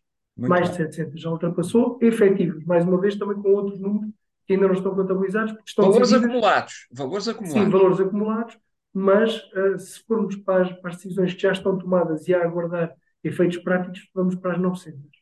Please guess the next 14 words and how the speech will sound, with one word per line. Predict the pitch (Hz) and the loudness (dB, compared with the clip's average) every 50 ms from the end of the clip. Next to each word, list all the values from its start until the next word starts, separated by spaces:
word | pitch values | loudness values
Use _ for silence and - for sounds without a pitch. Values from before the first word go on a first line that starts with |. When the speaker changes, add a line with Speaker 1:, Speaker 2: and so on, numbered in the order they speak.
| _ - | _ -10
Speaker 2:
Portanto, | - - - 185 190 190 185 190 - - | -8 -2 2 2 2 2 2 -4 -8 -12
e | 226 190 185 185 202 226 | -6 -2 0 2 4 4
esse | 214 220 226 | 4 4 4
era | 214 220 | 2 4
um | 226 | 4
imperativo | 233 220 - 208 202 196 202 202 214 220 214 214 - - - | 4 2 4 2 2 2 2 2 2 2 2 0 -2 -4 -4
comum | 208 202 202 208 208 226 226 | -2 -2 0 0 0 -2 -2
da, | - 214 208 196 | -2 -2 -4 -4
da | 202 196 | -4 -8
Convenção | - - 202 208 196 202 - 202 | -14 -10 -6 -6 -6 -6 -8 -14
de | 185 - | -10 -4
Santaria, | 214 214 240 226 202 180 165 170 | -4 -2 -2 -2 -2 -2 -4 -4
ou | 165 | -4
seja, | 160 - 185 165 139 139 139 | -2 0 0 0 0 -2 -8